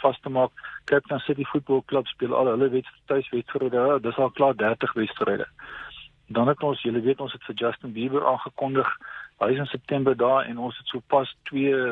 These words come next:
verdere konserte, ehm, wat nou bespreek is en bevestig is by die stadion. Ons het gehoor ons het 'n internasionale rugbywedstryd. Ehm, julle sal onthou, ons het die rugby wêreldbeker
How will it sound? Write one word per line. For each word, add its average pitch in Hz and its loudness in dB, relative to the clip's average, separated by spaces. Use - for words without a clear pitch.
verdere 135 4
konserte, 120 -2
ehm, 107 2
wat 110 4
nou 113 4
bespreek 123 0
is - -8
en 113 -8
bevestig 113 -4
is 113 -14
by 107 -6
die - -8
stadion. 113 0
Ons 117 0
het - -6
gehoor 120 2
ons 127 -2
het - -6
'n 123 0
internasionale 110 2
rugbywedstryd. 131 -2
Ehm, 110 2
julle 113 2
sal - -6
onthou, 117 0
ons 113 -4
het 110 -4
die 110 0
rugby 117 0
wêreldbeker 113 0